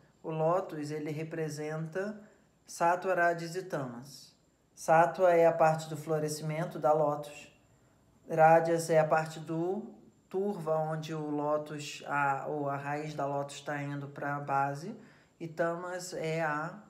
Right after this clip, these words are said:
a parte densa onde é a lama, o lodo, onde a raiz tá.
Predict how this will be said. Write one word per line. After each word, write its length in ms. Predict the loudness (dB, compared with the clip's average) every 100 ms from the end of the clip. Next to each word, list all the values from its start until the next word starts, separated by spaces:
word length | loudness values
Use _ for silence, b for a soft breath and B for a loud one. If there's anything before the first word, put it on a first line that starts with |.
| _ b b b b b _ -10
a 80 | 4
parte 540 | 6 6 2 -4 -4
densa 520 | -2 -4 -4 -6 0
onde 300 | 0 0 0
é 120 | 2 4
a 80 |
lama, 400 | 4 2 -2 -4
o 80 | -6
lodo, 400 | -6 -4 -4 -6
onde 400 | -6 -6 -8 -6
a 60 | -6
raiz 420 | -4 -6 -8 -10
tá. 240 | -12 -12